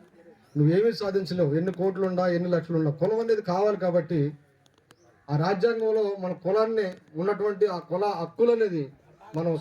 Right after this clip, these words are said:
సాధించుకుని తీరాలంటే నాయకులు చేస్తేనే ప-, సరిపోదు. పెద్ద పెద్ద నాయకులనే వాళ్ళు చేసినటువంటి సందర్భం ఏంటంటే, వాళ్ళు అక్కడ చేస్తూ కనీసం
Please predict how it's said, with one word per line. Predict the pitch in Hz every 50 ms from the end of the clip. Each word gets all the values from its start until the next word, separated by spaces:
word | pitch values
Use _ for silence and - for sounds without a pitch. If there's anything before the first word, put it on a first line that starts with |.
| -
సాధించుకుని | 160 165 190 202 226 220 - - 214 208 156 -
తీరాలంటే | 175 196 208 202 196 196 185 160 202 185 175 180 190 - - - - - - _ _ _ _ - - _ - 139 135 147
నాయకులు | 160 175 208 220 220 226 220 196
చేస్తేనే | 214 208 202 208 214 208 202 -
ప-, | 180 165 165
సరిపోదు. | 180 170 156 165 175 156 123 117 113 - - _ - _ _ _ - _ _ - - _ _ - _ _ _ _ - - - - - - - - - - - - 170 - - - -
పెద్ద | - 175 180 220 214
పెద్ద | 226 226 220 226 214 202
నాయకులనే | 220 233 226 226 233 233 233 233 233 226 226 226 - - - 180
వాళ్ళు | 180 202 220 220 202 - 175
చేసినటువంటి | 208 226 220 233 233 214 226 226 208 180 202
సందర్భం | 208 220 226 220 202 214 208 202
ఏంటంటే, | 190 196 190 180 202 226 247 269 269 - - _ _ _ _ _ _ _ _ _ _ _ _ _ 403 392 392 - - - - - - - -
వాళ్ళు | 147 180 214 220 220 208
అక్కడ | 214 208 185 151 -
చేస్తూ | 214 247 254 - - 269 262 240 226 240 247 254 - - _ _ _ _ _ _ _ _ _ _ _ _ _ _ _ _ _ _ _ _ _ - _ _ - - - - - - - - - - - - _ _
కనీసం | - 175 214 247 269 269 254 - 254